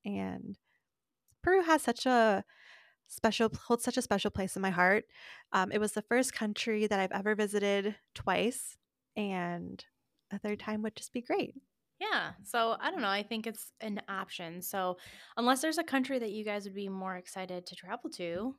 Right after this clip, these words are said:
Speaker 2: I
Speaker 1: Mm-hmm.
Speaker 2: mean, let us know. I feel like, um, Peru is definitely, like, our type of country. Obviously, we
Speaker 1: Yeah.
Speaker 2: loved Peru.
Speaker 1: <laughs>
Speaker 2: We spent almost a month there.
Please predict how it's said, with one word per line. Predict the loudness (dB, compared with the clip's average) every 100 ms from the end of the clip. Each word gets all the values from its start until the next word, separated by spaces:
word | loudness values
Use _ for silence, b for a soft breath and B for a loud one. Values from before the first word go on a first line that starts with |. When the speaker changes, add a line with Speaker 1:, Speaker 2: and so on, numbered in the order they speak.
| _ _ _ _ _ _ -10
Speaker 2:
I |
Speaker 1:
Mm-hmm. | -6 -6
Speaker 2:
mean, | -6 -6
let | -6
us | -8 -8
know. | -8 -8 -10 -16 B B B -8
I |
feel | 0 2
like, | 2 0 -2 -4
um, | -4 -4 -6 -8 -12 _ _ -20 -20
Peru | -16 -6 -4 -2 -2
is | -4
definitely, | -6 -8 -10 -10 -10 -8
like, | -8 -10 -12 -20 _ _ _ _ -18 -10
our | -8
type | -8 -12 -14
of | -18 -20 _ _
country. | -12 -10 -8 -12 -16 _ -8
Obviously, | -8 -6 -8 -8 -6
we | -4 -2
Speaker 1:
Yeah. |
Speaker 2:
loved | -2 -6 -8
Peru. | -8 -2 2
Speaker 1:
<laughs> | 2 0 -16 -10
Speaker 2:
We | -4
spent | 0 0
almost | 0 -4 -4
a | -8
month | -6 -8 -6
there. | -4 -4 -4